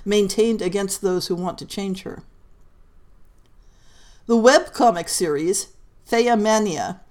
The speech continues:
by Lee Osterberg, is a sardonic take on the family drama of Mount Olympus and includes not only a same-sex romance involving Artemis, but one between Demeter and Hecate as well. They aren't necessarily the central characters,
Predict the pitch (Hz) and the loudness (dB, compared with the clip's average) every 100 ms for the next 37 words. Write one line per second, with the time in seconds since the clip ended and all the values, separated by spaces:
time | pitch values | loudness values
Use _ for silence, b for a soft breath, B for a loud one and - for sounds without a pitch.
0 | - - 180 180 202 202 208 202 190 165 | -18 -6 -2 0 0 0 0 -2 -4 -4
1 | 127 - b b b 220 262 - 262 240 | -6 -8 b b b 0 0 2 2 4
2 | 240 262 254 - - 180 - 190 180 - | 4 4 0 -2 0 0 0 -4 -4 -4
3 | 202 208 196 165 180 180 180 165 165 170 | -2 0 0 2 2 2 0 -2 0 -2
4 | 175 170 175 156 - - 196 190 233 196 | -2 -8 -8 -10 -10 -4 -4 -2 -2 -2
5 | - 202 - 226 226 180 214 208 196 175 | -2 -2 0 0 0 -2 -4 -4 -6 -8
6 | - 185 185 170 131 - 180 175 165 160 | -8 -6 -6 -6 -8 -8 -2 -2 -2 -4
7 | 233 214 147 101 - B B B B 208 | -4 -4 -6 -10 -14 B B B B 6
8 | 226 226 220 - 214 196 202 202 190 165 | 6 6 2 0 0 2 0 0 -2 -4
9 | 170 220 220 190 147 151 - 202 175 - | -4 -6 -4 -6 -4 -6 -4 -4 -4 -6
10 | 165 - - - - b b b b b | -12 -20 -20 -20 -20 b b b b b
11 | 311 392 381 339 311 - 254 240 202 196 | 0 2 2 0 0 0 4 6 4 4
12 | 254 233 - - 370 349 - 123 - | 0 0 -4 -2 0 0 -2 -6 -8